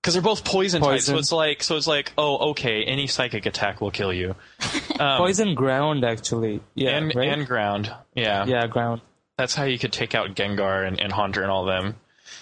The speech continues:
Speaker 1: 'Cause they're like, "Mwahaha, we are ghost type, indestructible." And you're like, "Oh, you're also
Speaker 2: Uh,
Speaker 1: poison type."
Speaker 2: poison. <laughs> Yeah.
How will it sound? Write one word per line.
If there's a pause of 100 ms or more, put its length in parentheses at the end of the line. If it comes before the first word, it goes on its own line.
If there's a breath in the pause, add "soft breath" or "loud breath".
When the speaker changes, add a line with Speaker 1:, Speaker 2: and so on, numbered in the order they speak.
(200 loud breath)
Speaker 1:
'Cause
they're
like,
"Mwahaha,
we
are
ghost
type,
indestructible."
And (340 loud breath)
you're
like,
"Oh,
you're
also
Speaker 2:
Uh,
Speaker 1:
poison
type."
Speaker 2:
poison.
<laughs> (520 loud breath)
Yeah.